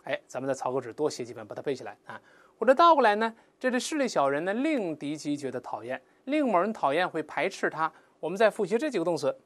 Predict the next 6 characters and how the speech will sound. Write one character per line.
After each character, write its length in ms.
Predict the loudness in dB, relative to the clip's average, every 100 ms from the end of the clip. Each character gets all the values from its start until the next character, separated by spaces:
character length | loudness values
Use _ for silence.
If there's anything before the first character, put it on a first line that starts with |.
| _ _ _
翻 180 | 0 4
过 80 | 4
来， 160 | 4
snobs 600 | 2 2 4 6 4 2 -6 _ _ 2
repelled, 760 | 4 4 4 4 4 4 0 -2 _ _ 2
repulsed, 760 | 2 4 4 4 4 -4 -8